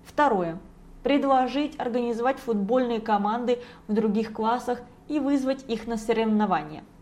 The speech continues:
Третье. В другие дни про футбол не думать. Было у нас одно жесткое условие. Если сегодня из-за футбола ты не успел приготовить уроки,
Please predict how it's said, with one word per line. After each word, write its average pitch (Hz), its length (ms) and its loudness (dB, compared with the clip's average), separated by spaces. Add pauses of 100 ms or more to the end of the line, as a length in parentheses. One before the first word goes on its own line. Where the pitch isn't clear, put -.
(140)
Третье. 233 480 0 (400)
В 208 100 -2
другие 226 760 0
дни 202 480 -2 (280)
про 240 240 2
футбол 208 760 0
не 196 320 0
думать. 165 580 -6 (1000)
Было 294 400 4
у 285 140 -4
нас 269 320 -4
одно 233 340 0
жесткое 220 520 -2
условие. 185 720 -2 (240)
Если 214 420 0
сегодня 202 600 0
из-за 262 360 -2
футбола 202 560 0
ты 247 220 -4
не 294 100 -2
успел 226 400 -2
приготовить 202 720 -2
уроки, 214 560 -2